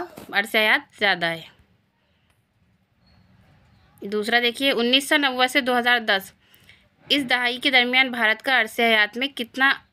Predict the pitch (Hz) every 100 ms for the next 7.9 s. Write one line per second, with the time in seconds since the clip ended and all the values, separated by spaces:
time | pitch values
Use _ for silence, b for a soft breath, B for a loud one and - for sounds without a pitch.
0 | 208 208 190 190 226 226 180 165 180 202
1 | 214 226 247 220 208 226 302 403 _ B
2 | B B _ 208 220 220 226 294 370 _
3 | _ 202 196 165 - _ _ _ _ _
4 | _ _ _ 233 220 247 220 220 226 -
5 | 226 202 202 226 311 - _ _ _ _
6 | _ _ _ - - 214 269 b b b
7 | _ - 208 208 208 208 208 170 165